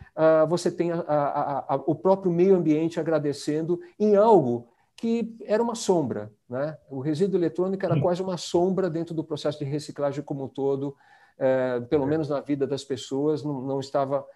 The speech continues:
Speaker 1: não estava relevando. Então, é, i-, isso é um, é um programa que, liderado pelo nosso próprio C E O, não é? E, e com o apoio da, de todas as áreas internas, não é? E, e gerando uma mobilização fantástica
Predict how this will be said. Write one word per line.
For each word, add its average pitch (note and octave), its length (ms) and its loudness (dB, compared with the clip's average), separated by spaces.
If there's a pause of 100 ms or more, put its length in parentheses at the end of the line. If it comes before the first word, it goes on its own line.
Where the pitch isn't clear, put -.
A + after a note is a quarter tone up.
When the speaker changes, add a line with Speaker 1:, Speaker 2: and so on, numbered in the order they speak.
(300)
Speaker 1:
não C3+ 100 -2
estava C#3+ 320 0
relevando. C3+ 480 -2
Então, B3 300 0 (300)
é, E3 340 6
i-, G3 240 2
isso G3 300 0 (260)
é D3 100 4
um, D#3 200 2
é D3 100 4
um D3+ 220 -2
programa C3 640 2
que, A#2+ 420 -4
liderado D3 680 2
pelo B2 220 -6
nosso C3 300 -2
próprio A#2+ 400 -6
C - 140 -8
E A#2+ 40 -4
O, D3 340 -2 (280)
não A#2 60 -2
é? D3 180 -2 (240)
E, B2 800 4
e B2 160 0
com B2+ 460 -2
o A2+ 100 2
apoio B2+ 360 2
da, A#2+ 140 0
de A#2 160 -6
todas E3+ 320 0
as B2+ 200 0
áreas A#2+ 540 -2
internas, B2+ 680 -2
não A#2+ 100 -4
é? F3 140 -6 (400)
E, E3 240 4
e F3 80 -2
gerando F#3+ 360 2
uma G3 140 0
mobilização E3+ 680 -2
fantástica G3 880 -2